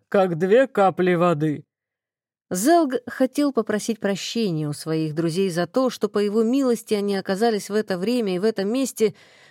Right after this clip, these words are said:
но не нашёл нужных слов. Не успел. Рядом с ними выросла могучая фигура генерала Топотана, и громоподобный голос воскликнул:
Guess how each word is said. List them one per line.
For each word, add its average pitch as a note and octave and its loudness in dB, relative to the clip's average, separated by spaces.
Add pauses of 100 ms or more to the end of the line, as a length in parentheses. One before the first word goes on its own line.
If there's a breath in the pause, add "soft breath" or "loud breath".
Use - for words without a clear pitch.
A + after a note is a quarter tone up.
но C4+ 2
не C#4 4
нашёл A#3+ -2
нужных D3+ -2
слов. - -12 (340)
Не D#4 0
успел. - -8 (580 soft breath)
Рядом F3+ 2
с - -10
ними A3+ 2
выросла F#3 2
могучая F3+ -2
фигура F3 -2
генерала E3 -2
Топотана, A#3 -2 (240 loud breath)
и G3 -4
громоподобный F3 0
голос G#3+ 2
воскликнул: D#3 -4